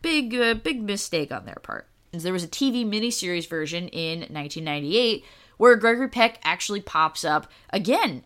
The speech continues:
as Father Mapple for whatever reason. And I guess he got, you know, over his shit with the movie, and then he won a Golden Globe for it. Uh, and Ahab is played by Patrick Stewart, who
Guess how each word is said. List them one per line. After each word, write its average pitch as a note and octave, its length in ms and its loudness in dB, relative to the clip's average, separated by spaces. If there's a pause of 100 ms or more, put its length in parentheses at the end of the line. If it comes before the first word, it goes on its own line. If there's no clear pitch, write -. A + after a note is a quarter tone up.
as C3 480 -6 (540)
Father A#3 340 2
Mapple E4 500 2 (420)
for F3 280 0
whatever E3 340 2
reason. D3+ 360 -4 (360)
And G3 260 4
I G#3 60 6
guess C#4+ 160 2
he C#4 60 0
got, A3 300 6
you A3+ 60 0
know, F#3 240 -2 (120)
over F#3 300 0
his E3 100 0
shit - 240 0
with F#3+ 120 -4
the E3+ 80 -2
movie, F3+ 360 0
and F#3 80 -2
then A3+ 80 -2
he E4 80 0
won C4+ 140 0
a A#3 60 -2
Golden G3+ 300 -4
Globe F3+ 500 2
for C#3+ 300 -2
it. G3 200 0 (520)
Uh, F#3 420 10
and G3 100 4
Ahab C4 320 4
is A#3+ 80 -2
played G#3 420 2
by E3+ 460 4
Patrick - 320 -6
Stewart, - 420 0 (300)
who A3 380 -2